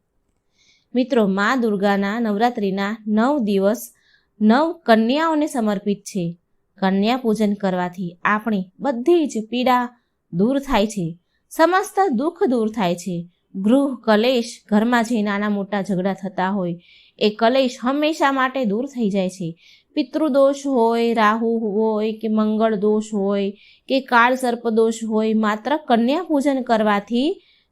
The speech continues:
શનિથી પીડિત વ્યક્તિને પણ રાહત મળે છે.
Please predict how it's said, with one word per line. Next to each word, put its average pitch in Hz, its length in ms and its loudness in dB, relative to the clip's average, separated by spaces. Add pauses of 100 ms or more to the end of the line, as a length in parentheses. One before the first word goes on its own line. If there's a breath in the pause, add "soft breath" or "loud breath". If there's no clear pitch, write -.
શનિથી 349 560 2
પીડિત 285 440 -2
વ્યક્તિને 254 500 0
પણ 285 360 -2
રાહત 214 420 0
મળે 190 300 -2
છે. 170 380 -6